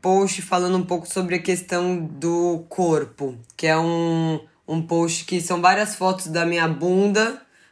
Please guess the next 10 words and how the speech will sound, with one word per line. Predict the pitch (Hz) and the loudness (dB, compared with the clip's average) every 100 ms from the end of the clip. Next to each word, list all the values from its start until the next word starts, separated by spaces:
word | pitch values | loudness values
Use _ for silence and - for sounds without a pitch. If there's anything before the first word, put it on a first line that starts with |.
| _ | _
porque | 165 185 | -2 2
no | 180 | 0
começo, | 180 185 196 208 | 2 2 2 2
como | - 202 | 2 2
eu | 185 | 2
vim | 175 240 | 0 2
desse | 208 180 | 2 2
lugar | 170 165 160 | 2 2 2
do | 156 | -4
futebol, | - 151 139 156 190 180 143 | -4 -4 0 2 4 2 -2